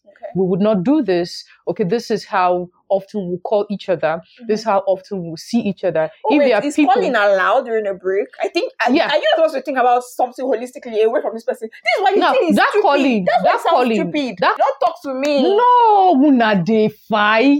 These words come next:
Speaker 1: Yes, that's what we're going on the
Speaker 2: No, that
Speaker 1: break.
Speaker 2: is where you're getting it all wrong. It is
Speaker 1: Because
Speaker 2: not all breaks,
Speaker 1: Eh?
Speaker 2: eh,
Speaker 1: Eh?
Speaker 2: that happen because of a fight. It might be that
Speaker 1: Mm.
Speaker 2: there is something both
Speaker 1: Why are you not going on the
Speaker 2: party
Speaker 1: break?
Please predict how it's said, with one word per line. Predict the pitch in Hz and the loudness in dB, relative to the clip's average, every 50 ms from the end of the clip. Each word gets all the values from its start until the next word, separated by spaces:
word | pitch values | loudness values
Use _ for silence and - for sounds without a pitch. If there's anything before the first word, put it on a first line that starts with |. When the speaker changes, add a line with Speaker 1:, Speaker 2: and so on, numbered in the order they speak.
| 285 285 | -2 -6
Speaker 1:
Yes, | - - - - - - 587 740 932 960 906 698 - | -16 -16 -14 -12 -8 -4 -2 0 2 2 2 0 0
that's | - - - - - 831 988 960 | -4 -10 -14 -8 -4 -4 -2 0
what | 831 762 659 | 0 2 2
we're | 523 508 554 | 2 2 2
going | - - 554 571 | 2 4 4 4
on | 605 587 | 4 4
the | 571 | 4
Speaker 2:
No, | 539 494 440 | 4 2 2
that | 403 415 719 427 | 2 2 2 4
Speaker 1:
break. | 403 370 | 2 2
Speaker 2:
is | 381 403 | 2 2
where | 427 403 | 4 4
you're | 403 302 | 2 2
getting | 277 427 427 453 403 | 2 2 2 2 2
it | 415 359 - | 2 2 2
all | - 359 403 403 403 359 339 302 | 2 2 4 4 4 4 4 4
wrong. | 262 311 381 403 403 415 392 381 294 240 220 220 | 4 4 4 4 4 4 4 4 4 2 0 -4
It | - - 254 | -4 -4 -2
is | 427 427 - | -2 0 2
Speaker 1:
Because | 403 403 330 330 415 339 | 2 2 4 2 2 2
Speaker 2:
not | 359 370 381 440 453 - - - | 2 2 2 4 2 2 2 2
all | 302 294 277 302 254 | 2 2 4 4 2
breaks, | 208 180 170 165 196 226 214 196 165 170 - - - - - - _ _ - | 0 0 0 0 0 2 2 0 -2 -6 -12 -16 -18 -18 -18 -20 _ _ -10
Speaker 1:
Eh? | - 359 359 - - | -10 -10 -6 -4 0
Speaker 2:
eh, | 220 220 233 254 311 - _ _ _ _ _ _ _ _ _ - - | 0 2 2 0 -2 -6 _ _ _ _ _ _ _ _ _ -6 -6
Speaker 1:
Eh? | 175 165 | -2 0
Speaker 2:
that | 226 214 196 190 190 - _ _ _ _ - | 0 0 -2 -2 -6 -10 _ _ _ _ -4
happen | 277 262 262 262 - 262 247 240 226 226 214 | -2 -2 -2 -2 -2 -2 0 2 2 2 2
because | 175 202 - - - 208 196 196 190 | 0 -2 -4 -4 -2 -4 -4 -2 -4
of | 175 160 165 | -6 -6 -4
a | 170 147 | -6 -6
fight. | - _ _ _ _ - 185 160 147 127 - _ - - - _ _ _ _ _ _ - - | -8 _ _ _ _ -8 -6 -6 -6 -8 -10 _ -20 -20 -20 _ _ _ _ _ _ -6 -2
It | 320 330 339 | 0 2 4
might | 311 330 339 349 277 233 202 196 | 4 4 4 4 2 2 2 2
be | 320 381 440 466 370 226 | 2 4 4 2 2 0
that | 226 190 175 - - - - - _ _ - | 0 0 0 -2 -6 -10 -20 -20 _ _ -10
Speaker 1:
Mm. | 180 190 233 | -4 0 0
Speaker 2:
there | 302 311 311 | 2 2 2
is | 277 - - - | 0 0 -4 -4
something | - 415 392 381 370 403 415 392 294 190 | 0 0 2 2 2 2 2 2 2 2
both | 247 277 285 | 2 2 2
Speaker 1:
Why | 370 466 - | 2 2 2
are | 330 | 2
you | 311 294 | 2 2
not | 285 269 | 2 2
going | 269 262 254 | 2 2 2
on | 240 | 2
the | 208 | 0
Speaker 2:
party | 185 170 | 0 0
Speaker 1:
break? | 196 220 214 | 0 0 0